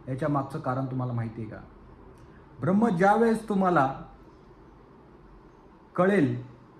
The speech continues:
त्यावेळेस खरे तुम्ही अहम ब्रह्मास्मि हो-, होशाल, तोपर्यंत नाही. पण ते कधी कळणार? जोपर्यंत तुम्हाला गुरुप्राप्ती नाहीये. बघा,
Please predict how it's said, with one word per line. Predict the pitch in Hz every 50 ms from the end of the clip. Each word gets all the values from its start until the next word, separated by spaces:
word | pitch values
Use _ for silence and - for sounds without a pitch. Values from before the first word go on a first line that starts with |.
| - - -
त्यावेळेस | 175 170 180 180 196 190 - - - - - - - - - - - - - - - -
खरे | - 160 170 180
तुम्ही | 170 - 165 156 151 135 123 - -
अहम | 143 135 147 165 147
ब्रह्मास्मि | 127 123 123 123 123 120 120 - 131 110
हो-, | 101 90 - - - - - -
होशाल, | 110 117 113 113 98 82 73 - - - - - - - - - - - - -
तोपर्यंत | 180 180 160 170 151 151 143 123 131 120
नाही. | 107 95 82 - - - - - - - - - - - - - - -
पण | 233 220
ते | 269 254 233
कधी | 233 196 214
कळणार? | 220 - 131 113 104 92 85 - - - - - - - - - - - - - - - - - - - 110
जोपर्यंत | 156 196 190 - 160 156 160 156 147 156 156 -
तुम्हाला | 147 139 139 139 139
गुरुप्राप्ती | 127 120 120 131 143 135 - 139 120 - - 139 131
नाहीये. | 117 110 107 101 107 110 127 - - - - - - - - - - - - - - - - - - - - - - - - - - - - - - - - - - - - - - - - - - - - - - - - -
बघा, | - - - 147 120